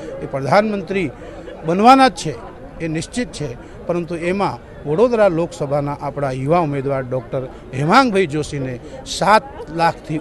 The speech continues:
ઉપર મતોથી જીતાડવા માટે આજે અમે સૌએ સંકલ્પ લીધો છે. આવનાર દિવસોમાં સાતમી તારીખે મોટી પ્રમાણમાં વડોદરાવાસીઓ મતદાન કરવાના છે, એ સંકલ્પ સાથે એ બધાને અમે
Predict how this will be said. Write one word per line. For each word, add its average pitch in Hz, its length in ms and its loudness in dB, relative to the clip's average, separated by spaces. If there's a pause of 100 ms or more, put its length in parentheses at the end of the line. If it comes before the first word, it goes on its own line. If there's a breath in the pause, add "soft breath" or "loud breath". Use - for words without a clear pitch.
(140)
ઉપર 165 260 2 (680)
મતોથી 175 480 0
જીતાડવા 151 420 0
માટે 143 220 -4
આજે 131 300 -4
અમે 123 160 -6
સૌએ 175 440 0 (220)
સંકલ્પ 156 460 -6
લીધો 156 260 -6
છે. 170 80 -12 (200)
આવનાર 139 380 -4
દિવસોમાં 156 480 -4 (380 loud breath)
સાતમી 202 480 4
તારીખે 139 380 -2 (400 loud breath)
મોટી 214 420 0
પ્રમાણમાં 156 540 0 (520)
વડોદરાવાસીઓ 202 800 4 (800)
મતદાન 185 460 0
કરવાના 156 420 0
છે, 147 100 -2 (300)
એ - 40 -4
સંકલ્પ 160 440 -4
સાથે 139 400 -4 (380 loud breath)
એ 147 120 -6
બધાને 147 400 -2 (520)
અમે 143 180 -4